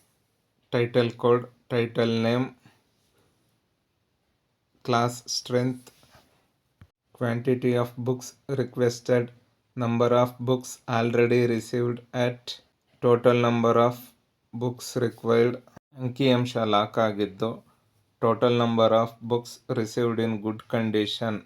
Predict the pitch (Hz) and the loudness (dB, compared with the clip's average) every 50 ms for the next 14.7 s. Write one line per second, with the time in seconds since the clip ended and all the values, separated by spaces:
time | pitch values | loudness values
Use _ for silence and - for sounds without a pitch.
0 | _ _ _ _ - 113 110 110 110 113 110 104 104 101 98 101 110 113 110 107 | _ _ _ _ -4 -2 -2 0 0 -2 -2 -2 -2 -4 -4 -4 -4 -4 -4 -4
1 | 104 101 104 101 104 110 123 127 - _ _ _ _ _ _ - - - 123 123 | -4 -2 -2 -2 -4 -6 -8 -10 -14 _ _ _ _ _ _ -20 -12 -4 -2 -2
2 | 123 123 127 131 123 127 127 131 117 113 120 113 107 - 110 104 101 113 110 104 | 0 2 2 2 2 2 0 -2 -2 0 0 0 0 0 0 0 0 0 -2 -4
3 | 104 - 104 - 123 117 - 120 117 - - 117 113 113 113 107 110 107 104 104 | -4 -6 -6 -6 -6 -8 -6 -8 -10 -8 -8 -8 -6 -6 -4 -4 -2 -2 -2 -2
4 | - - 110 110 110 - 117 104 104 101 104 107 120 156 - 139 131 117 117 117 | -4 -6 -10 -10 -10 -8 -8 -8 -6 -8 -8 -10 -10 -10 -10 -8 -4 -2 -2 -2
5 | 113 110 110 110 110 - - 110 104 - 104 98 95 98 101 - - 117 117 - | -2 -2 -2 -4 -4 -4 -6 -8 -6 -4 -4 -4 -4 -4 -8 -8 -6 -6 -6 -6
6 | - _ _ _ _ _ _ _ - 110 110 104 104 107 107 113 120 127 127 127 | -8 _ _ _ _ _ _ _ -8 -6 -4 -2 0 0 0 2 2 0 2 2
7 | - 104 104 113 120 120 - - 120 120 113 117 110 110 - 113 104 107 113 107 | 2 2 2 2 0 -2 -2 -4 -4 -2 -4 -4 -6 -4 -4 -4 -4 -4 -6 -4
8 | 107 113 113 - - 98 101 107 110 110 110 110 107 107 107 113 110 107 104 101 | -4 -6 -6 -4 -4 -4 -2 -2 -2 -2 -2 -4 -4 -4 -6 -6 -8 -6 -6 -6
9 | 107 107 110 - - 110 107 104 - - 113 104 104 104 107 104 107 110 - - | -4 -6 -6 -8 -6 -6 -6 -6 -6 -6 -8 -6 -6 -6 -6 -8 -8 -10 -10 -10
10 | - 117 113 123 123 - - - _ _ _ - - 117 107 110 - 120 113 107 | -8 -6 -6 -6 -8 -14 -20 -20 _ _ _ -6 -4 -2 -2 -2 0 -2 0 0
11 | 113 110 113 120 120 - 127 - _ _ _ _ - 123 113 113 - 131 127 - | 0 -2 -2 -4 -6 -10 -16 -20 _ _ _ _ -4 -4 -4 -2 -2 -4 -4 -2
12 | 117 110 107 - 110 107 104 104 101 101 98 - - - 113 120 - _ _ _ | -4 -4 -4 -2 -2 -2 0 0 -2 -4 -6 -8 -8 -8 -8 -8 -10 _ _ _
13 | _ _ _ _ - 107 101 104 101 117 120 127 123 - 123 120 120 120 - 117 | _ _ _ _ -8 -4 -2 2 4 4 4 4 2 -2 -4 -6 -4 -4 -4 -4
14 | 113 110 110 110 110 107 107 104 104 107 113 127 127 - | -4 -4 -4 -6 -4 -4 -4 -4 -4 -4 -6 -8 -10 -14